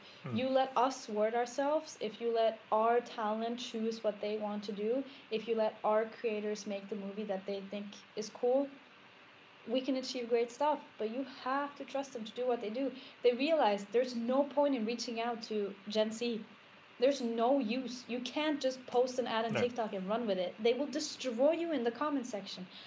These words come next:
Speaker 2: I dare you, anyone who listens to this, go to TikTok, open up, like, a, I'm gonna name them,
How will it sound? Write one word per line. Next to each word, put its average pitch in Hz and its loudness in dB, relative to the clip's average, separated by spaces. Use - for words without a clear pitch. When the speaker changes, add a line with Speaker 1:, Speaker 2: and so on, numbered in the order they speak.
Speaker 2:
I 311 6
dare 302 6
you, 240 2
anyone 311 2
who 311 -2
listens 277 -2
to - -8
this, 302 0
go 285 6
to 302 -6
TikTok, 302 -2
open 285 6
up, 277 2
like, 254 2
a, 247 2
I'm 285 2
gonna 302 10
name 269 4
them, 196 0